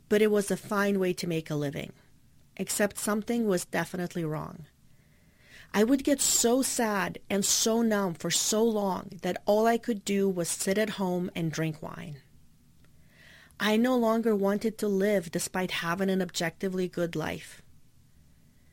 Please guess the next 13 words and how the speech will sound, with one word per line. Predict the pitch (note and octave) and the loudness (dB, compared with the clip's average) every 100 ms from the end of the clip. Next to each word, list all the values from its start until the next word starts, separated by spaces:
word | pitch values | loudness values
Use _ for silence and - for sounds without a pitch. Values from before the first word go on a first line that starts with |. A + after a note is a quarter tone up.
| - - - - | -20 -20 -12 0
I | A3 | 0
finally | G#3 A3 A3 A#3 A#3+ | 2 2 2 4 2
recognized | A3 G3+ G3+ G3 F#3+ E3+ - - - | 4 2 2 -2 -2 -4 -6 -8 0
there | F#3 | 2
was | F#3+ F#3+ | 4 2
an | F#3+ F3+ | 2 2
issue | F3 - F3 - | 2 0 -2 -8
and | - F#3 | -4 0
went | F#3+ F#3+ | 2 2
to | F#3+ | 0
see | F3+ - E3+ | -4 -2 -2
a | |
psychiatrist. | D#3 E3+ D#3+ D#3+ D3 D3+ - - - - | -2 -4 -6 -6 -8 -8 -12 -12 -16 -18